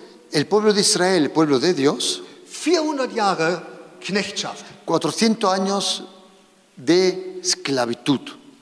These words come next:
Speaker 2: Die haben nicht kämpfen gelernt.
Speaker 1: No han aprendido a luchar.
Speaker 2: Keine Waffen.
Speaker 1: No tenían armas.
Speaker 2: Sie waren einfach nur Sklaven.
Speaker 1: Eran esclavos durante ese tiempo.
Speaker 2: Vierhundert Jahre.
Speaker 1: Cuatrocientos treinta años.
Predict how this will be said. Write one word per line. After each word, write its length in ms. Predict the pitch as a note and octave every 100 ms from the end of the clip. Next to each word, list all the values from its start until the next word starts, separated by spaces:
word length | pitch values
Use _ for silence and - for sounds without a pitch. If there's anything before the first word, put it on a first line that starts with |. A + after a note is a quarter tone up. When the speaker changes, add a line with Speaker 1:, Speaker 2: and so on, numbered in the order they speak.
| _ _ - - F#3+
Speaker 2:
Die 100 | G3+
haben 240 | A#3 A#3+
nicht 240 | C#4+ -
kämpfen 380 | - C4+ B3 G3+
gelernt. 360 | D3 B2 A#2 G#2 - - - -
Speaker 1:
No 180 | C#3 D#3+
han 100 | A#3
aprendido 720 | A#3+ - F#3+ F3+ F3+ G3+ F#3+ -
a 60 | C3+
luchar. 460 | B2+ A2+ D#3+ B2 - - - _
Speaker 2:
Keine 300 | - G3 A#3+
Waffen. 320 | A#3 A#3+ F#3 B2+ - -
Speaker 1:
No 160 | B2+ C3+
tenían 360 | - F3 G3 G3+
armas. 580 | - F3+ D3 G#2+ F#2+ -
Speaker 2:
Sie 100 | E3+
waren 180 | A#3 A#3
einfach 320 | A#3+ C4 B3 G3+
nur 120 | A3+
Sklaven. 580 | - - G3+ D#3 B2 G#2 -
Speaker 1:
Eran 300 | C3+ C3+ F3
esclavos 580 | F#3 - G#3+ A#3 G#3 -
durante 360 | - D3 C#3+ C3
ese 200 | B2 A#2
tiempo. 400 | - A2+ F#2+ -
Speaker 2:
Vierhundert 840 | D4+ D#4+ D#4 C#4+ - B3 A#3+ A3
Jahre. 240 | F3 E3+ B2 - - - -
Speaker 1:
Cuatrocientos 720 | C3+ C3 A#2 F3 E3+ F3 -
treinta 500 | - F3+ E3 - A#2
años. 420 | G#2 G2 F#2+ -